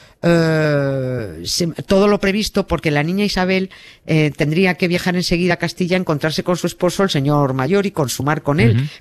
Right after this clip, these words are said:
Speaker 1: Pero por la muerte, el funeral, el luto, los follones, todo, todo lo que estaba previsto después de, de las celebraciones se retrasó siete meses y la niña no llegó hasta finales de enero a, a, a, a la península, que tampoco pudo consumar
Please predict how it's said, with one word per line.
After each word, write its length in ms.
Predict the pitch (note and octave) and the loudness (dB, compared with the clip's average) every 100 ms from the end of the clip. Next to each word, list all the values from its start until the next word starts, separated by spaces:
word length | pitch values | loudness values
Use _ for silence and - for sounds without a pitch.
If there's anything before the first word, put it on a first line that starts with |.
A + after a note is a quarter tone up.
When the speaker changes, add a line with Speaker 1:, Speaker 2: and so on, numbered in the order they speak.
| - | 0
Speaker 1:
Pero 240 | F3 D#3+ | 2 2
por 180 | E3+ D3 | 2 0
la 120 | C#3 | 0
muerte, 540 | C3+ F#3+ G#3 F#3 C#3+ - | -2 -2 -2 -2 -6 -4
el 120 | D#3 | -4
funeral, 580 | - C#3+ C#3 E3+ F#3+ F3+ | -4 -4 0 2 2 2
el 160 | C#3 | 0
luto, 360 | C#3+ F#3+ A3 D#3+ | 0 0 0 -2
los 180 | C#3 D#3 | -2 -2
follones, 480 | F#3+ F#3 F#3 G3+ - - - - - | 0 0 0 -2 -6 -20 -20 -14 2
todo, 460 | G3 F#3+ F#3 A3+ _ | 4 4 2 -2 _
todo 240 | - E3 E3+ | -2 2 2
lo 100 | E3+ | 0
que 60 | |
estaba 300 | E3+ F3 E3+ | -2 0 0
previsto 420 | E3 E3+ F3+ - C#3+ | 0 0 -2 -2 -4
después 300 | C3 - D#3+ | -2 -2 2
de, 380 | E3+ E3 D#3+ | 2 2 0
de 100 | D3+ | -2
las 160 | D#3 D#3 | -4 -2
celebraciones 520 | E3 E3 E3 F3+ F3 | -2 0 0 -2 -2
se 100 | - | 0
retrasó 420 | C#3+ C3+ B2+ - | 0 0 -2 0
siete 280 | D#3+ E3 D#3+ | 0 0 0
meses 400 | E3 F3 F3 F#3 - - - | 0 0 0 -4 -8 -20 -6
y 140 | - F#3+ | 2 4
la 160 | E3+ | 4
niña 360 | E3 F#3 G3+ G3 | 2 -2 0 0
no 200 | F3 F#3 | 0 0
llegó 320 | F3+ E3 E3 | 0 0 0
hasta 220 | E3+ F3+ | -2 -4
finales 480 | D#3+ C#3+ D#3 E3+ D#3 | -4 -2 0 -2 -2
de 80 | C#3+ | -2
enero 340 | D3 E3 D3+ - - - - _ | 0 0 -2 -6 -20 -20 -20 _
a, 840 | C#3+ C3+ B2+ A#2+ A2+ F#2+ F2 - - | 0 2 2 -2 -4 -4 -6 -10 -6
a, 320 | B2+ B2 C3 | -2 0 2
a, 500 | C3 B2 A#2 G#2 C#2+ | 2 2 0 -2 -6
a 200 | - B2 | -4 -2
la 100 | A#2+ | 0
península, 480 | A#2 A#2 A2+ G#2 - | 0 0 -2 -4 -2
que 120 | D3 | -2
tampoco 400 | C3 A#2+ D#3+ F3+ | -2 0 0 2
pudo 240 | D#3 D#3 | 4 2
consumar 580 | D3 C3 - C#3 G#3+ G3 | 2 -2 -2 -2 0 -2